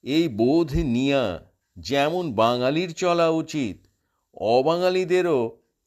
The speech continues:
বাংলায় বাস করিবার কালে ইহার অনুরূপ মনোভাবই থাকা সঙ্গত।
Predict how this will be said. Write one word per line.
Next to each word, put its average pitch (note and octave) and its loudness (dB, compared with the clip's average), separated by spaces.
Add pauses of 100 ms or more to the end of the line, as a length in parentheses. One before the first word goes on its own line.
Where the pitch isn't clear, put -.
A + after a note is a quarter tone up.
(240)
বাংলায় D3 2
বাস D#3+ 0
করিবার C#3 -2
কালে A#2 -2 (540)
ইহার D#3 0 (140)
অনুরূপ D#3 -4
মনোভাবই C#3 -2
থাকা B2 -2
সঙ্গত। G2+ -8